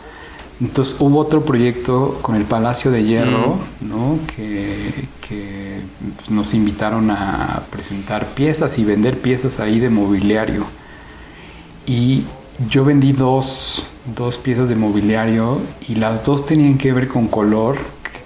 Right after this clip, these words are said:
Speaker 1: Creo que fueron como las primeras cosas que ya vendí,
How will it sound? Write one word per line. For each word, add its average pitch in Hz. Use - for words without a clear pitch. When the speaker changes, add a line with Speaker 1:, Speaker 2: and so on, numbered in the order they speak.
Speaker 1:
Creo 127
que 139
fueron 131
como 120
las 104
primeras 110
cosas 123
que 98
ya 110
vendí, 113